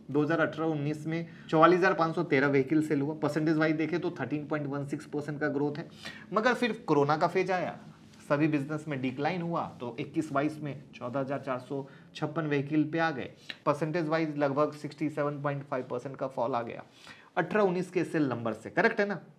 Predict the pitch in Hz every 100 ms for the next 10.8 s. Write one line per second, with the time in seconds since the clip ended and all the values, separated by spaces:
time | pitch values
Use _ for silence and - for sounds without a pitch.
0 | _ _ _ _ - 143 143 170 202 175
1 | 156 156 143 113 107 95 98 98 - -
2 | - - - - - - - - - 143
3 | 190 208 254 226 - 208 226 233 196 202
4 | 202 190 170 165 208 214 180 135 180 180
5 | 202 196 139 95 - 143 143 185 143 151
6 | 160 147 147 143 147 147 143 127 165 175
7 | 175 156 147 113 131 - 175 165 156 151
8 | 147 151 147 - 147 139 139 131 131 -
9 | _ _ _ - 135 127 151 151 - 135
10 | - 143 135 143 160 165 - -